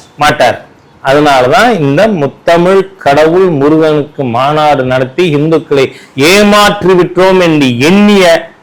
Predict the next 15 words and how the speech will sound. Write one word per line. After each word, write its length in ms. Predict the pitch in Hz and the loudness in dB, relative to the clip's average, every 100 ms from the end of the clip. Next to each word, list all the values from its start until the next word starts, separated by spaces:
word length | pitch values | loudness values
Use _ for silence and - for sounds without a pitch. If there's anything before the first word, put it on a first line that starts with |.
| _ | _
இந்த, 320 | 160 156 151 | -2 0 2
அஹ், 800 | 143 139 135 131 127 127 120 - | 2 2 2 2 2 2 0 0
திமுக 320 | 175 175 151 | 0 0 0
அரசாங்கம் 840 | 143 127 131 131 117 113 180 240 233 - | 0 2 0 -2 -4 -2 0 0 -2 -6
அவர்கள் 440 | 143 156 151 135 | 0 2 2 0
கூட்டணி 440 | - 226 214 214 180 | 0 -2 2 0 2
கட்சி 360 | 165 - 156 | 0 0 -2
என்று 280 | 147 151 196 | 0 0 0
நவாஸ் 480 | 202 156 180 185 - | 2 2 2 2 0
கனி 220 | 151 143 | -2 0
கிட்ட 420 | 131 131 202 - - - | -2 0 -2 -2 -10 -8
"நீ 200 | 151 214 | -2 2
போய் 220 | 214 214 | 2 2
கந்தூரி 500 | 214 180 180 175 156 | 2 2 2 2 2
கொடுத்துக்கோ." 400 | 123 123 - 98 | -2 -4 -8 -12